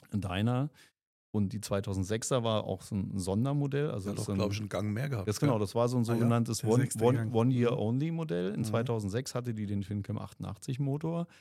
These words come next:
Speaker 1: aber hatte schon den Sech-, das Sechsganggetriebe,
Speaker 2: Sechsgang.
Speaker 1: was
Speaker 3: Genau.
Speaker 1: erst ein Jahr später in die, äh, Serienfertigung eingeflossen ist,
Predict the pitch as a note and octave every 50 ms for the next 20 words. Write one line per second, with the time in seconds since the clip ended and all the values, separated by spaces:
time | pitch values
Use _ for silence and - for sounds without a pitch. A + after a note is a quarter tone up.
0 | _ _ _ _ - G#2 G#2 F#2+ F2+ B2+ C#3 - D3+ C#3 - - E3 D#3+ F3 F#3
1 | G3+ G#3 G3+ - _ _ _ _ _ _ _ _ _ - B2+ B2 B2+ C3 C#3 C#3+
2 | C#3+ - - _ _ _ _ _ _ _ _ _ _ _ _ _ _ _ - -
3 | - - - A#2+ A2 - D#3 - - - A2 G2 F#2+ F2+ - D#2+ - G#2 F2 F#2+
4 | F2+ G2+ A2+ C3+ B2+ A2+ A2+ A#2 A#2+ - - A2 A2 G#2+ G#2 G#2+ G#2 - - -
5 | A2+ A#2+ C3+ - C#3 C3 B2+ - A2+ A2+ A2 A2 G#2+ G#2+ G#2+ G#2+ G#2 G2 G#2 G#2+
6 | G#2 G#2 G#2 G#2+ A2+ B2+ C3 A#2+ G2+ F#2 F#2+ G2 G2+ G2+ - G#2+ G2+ G2 G2 G2+
7 | G2 G2 G2 G2+ G2+ G2+ G2+ G2 - - G#2 G2 - A2 G#2 A2 B2+ C3 - -
8 | -